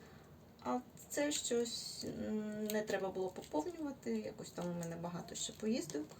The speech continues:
Вони висять і висять. Думаю, а чи не придбати мені книжечку? Купила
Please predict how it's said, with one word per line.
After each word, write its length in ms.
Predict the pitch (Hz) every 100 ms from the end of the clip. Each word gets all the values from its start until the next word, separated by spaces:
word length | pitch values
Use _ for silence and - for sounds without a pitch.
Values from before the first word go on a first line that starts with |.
| - - - - - -
Вони 400 | 262 302 330 320 330 311
висять 320 | - 523 440
і 40 |
висять. 640 | 214 180 - 151 147 - -
Думаю, 460 | 226 214 226 233 240
а 40 |
чи 120 | - 339
не 120 | 349
придбати 480 | - 381 494 - 339
мені 300 | 285 285 302
книжечку? 840 | - 151 139 - - - - 226 226 - - - - -
Купила 540 | - 415 - 262 302